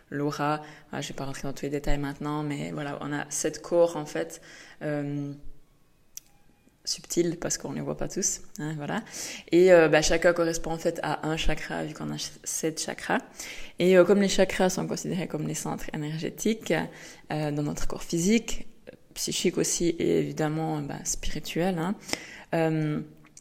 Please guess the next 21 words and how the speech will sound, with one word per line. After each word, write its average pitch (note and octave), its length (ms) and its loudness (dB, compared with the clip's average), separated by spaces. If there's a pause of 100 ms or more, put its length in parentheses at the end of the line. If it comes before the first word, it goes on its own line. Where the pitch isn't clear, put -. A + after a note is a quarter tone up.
(420)
du E3 160 -2
coup, F3+ 220 2
ben, D#3+ 200 6
ces D#3+ 160 0
sept E3 240 2
corps F3+ 220 4
représentent E3 420 -2
ces D#3 140 -6
sept D#3 260 -4
chakras E3 480 -2 (380)
et, D#3+ 220 0
euh, D3+ 60 2
ben, D3 120 0
chacun D#3 280 -4
des D#3+ 160 -6
corps, E3 340 -2
en D3+ 60 -6
fait, D#3+ 460 -10
euh, D3+ 420 -6 (540)
va, D3+ 500 2
euh, D3 1120 -4